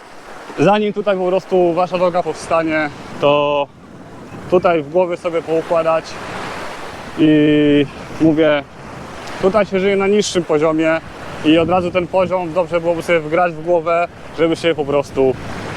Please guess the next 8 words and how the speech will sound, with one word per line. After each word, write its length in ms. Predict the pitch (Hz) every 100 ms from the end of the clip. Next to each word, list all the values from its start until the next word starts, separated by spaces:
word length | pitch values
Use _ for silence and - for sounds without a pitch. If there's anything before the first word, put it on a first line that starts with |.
| -
nie 140 | 113 123
zdziwić. 300 | 117 120 101 - - - - -
Wszystkiego 280 | 135 180 196
dobrego, 500 | 190 185 170 165 160 - - - - - - - -
pozdrawiam 460 | 156 165 202 185 170
ja, 260 | 190 202 202 - -
pozdrawiam 440 | 156 156 190 180 165 180
Anna, 420 | 180 185 180